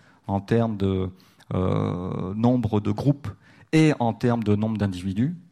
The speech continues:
Hein, le, le taux de reproduction des souris ou des rats est assez énorme,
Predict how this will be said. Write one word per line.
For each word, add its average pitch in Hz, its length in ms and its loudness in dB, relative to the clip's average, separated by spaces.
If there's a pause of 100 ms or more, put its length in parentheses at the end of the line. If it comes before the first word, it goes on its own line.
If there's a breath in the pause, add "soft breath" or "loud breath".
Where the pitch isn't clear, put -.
(280)
Hein, - 60 -12 (180)
le, 90 200 -6
le 90 60 -6
taux 151 260 4
de 123 80 2
reproduction 113 840 0
des 98 100 -6
souris 110 520 -2
ou 98 140 -4
des 95 120 0
rats 104 400 0
est 90 100 -2
assez 87 240 -4
énorme, 110 480 0